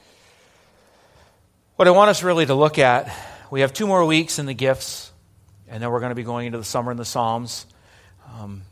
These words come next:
and I think that that's gonna be a great thing. We're gonna be taking a look at God's covenantal promises in relation to his creation and what it looks like. How God's covenantal promises are working out in a world that doesn't really look like God's active in this world.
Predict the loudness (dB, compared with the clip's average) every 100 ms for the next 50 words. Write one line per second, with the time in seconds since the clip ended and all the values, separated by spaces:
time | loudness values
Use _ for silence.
0 | _ -12 -10 -10 -8 -8 -8 -10 -8 -8
1 | -6 -6 -6 -8 -8 -8 -10 -10 -8 -8
2 | -6 -8 -4 -4 2 2 2 -2 -20 -20
3 | -20 _ _ 4 4 4 -2 0 -2 -4
4 | -6 -2 -2 -2 -8 -10 -8 -6 -6 -6
5 | -8 -10 -12 -12 -8 -6 -6 -8 -8 -6
6 | -6 -6 -10 -6 -6 -6 -14 _ _ _
7 | _ -6 2 2 4 4 4 2 -4 -4
8 | -4 -6 -4 -4 -4 -6 -8 -6 -6 -6
9 | -4 -4 -6 -4 -2 -2 -2 -6 -6 -8
10 | -6 -6 -6 -4 -6 -6 -10 -2 -2 -2
11 | -6 -6 -12 -12 -16 -16 -16 -14 -16